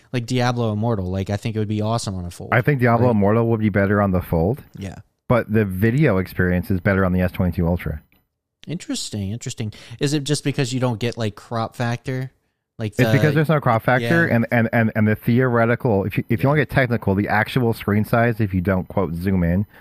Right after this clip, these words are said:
Speaker 2: which why would you on the four by three?
Speaker 1: Right.
Speaker 2: It's actually bigger on the S twenty-two Ultra.
Speaker 1: So I agree
Speaker 2: And
Speaker 1: with
Speaker 2: it's
Speaker 1: that.
Speaker 2: brighter, so.
Speaker 1: But, like, for me, I love to use split screen.
Speaker 2: I, I was just gonna say that, but then
Speaker 1: Yeah.
Speaker 2: the,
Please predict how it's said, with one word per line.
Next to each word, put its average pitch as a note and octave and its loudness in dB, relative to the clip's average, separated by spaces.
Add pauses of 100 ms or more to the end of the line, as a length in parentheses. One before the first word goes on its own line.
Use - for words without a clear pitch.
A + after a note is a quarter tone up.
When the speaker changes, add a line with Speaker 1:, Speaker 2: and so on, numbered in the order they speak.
(120)
Speaker 2:
which - -4
why F2+ 2
would E2+ 0
you G2+ 2
on F#2 0
the F#2 0
four F2 -2
by F2 0
three? F#2 -2
Speaker 1:
Right. G2+ -2
Speaker 2:
It's A2 -2
actually B2+ 0
bigger G#2 2
on E2+ 0
the F2+ 0
S F2+ 0
twenty-two F2+ -2
Ultra. E2 -2 (400)
Speaker 1:
So C#3 -2
I C3+ -2
agree B2+ 0
Speaker 2:
And F#2 4
Speaker 1:
with F2+ 0
Speaker 2:
it's - -14
Speaker 1:
that. G2+ 0
Speaker 2:
brighter, F2+ 2 (140)
so. - -2 (160)
Speaker 1:
But, - -4
like, A2+ -4
for C3+ -6
me, B2 -2 (140)
I B2 -2
love G#2+ -4 (400)
to C3 -2
use A2+ -2
split - -8
screen. D#3+ -6
Speaker 2:
I, B2 2
I B2 2
was A#2+ 2
just - -2
gonna A2+ 0
say B2 0
that, F#2+ 2
but G#2 0
then G#2+ 4
Speaker 1:
Yeah. G2+ 2
Speaker 2:
the, G#2 0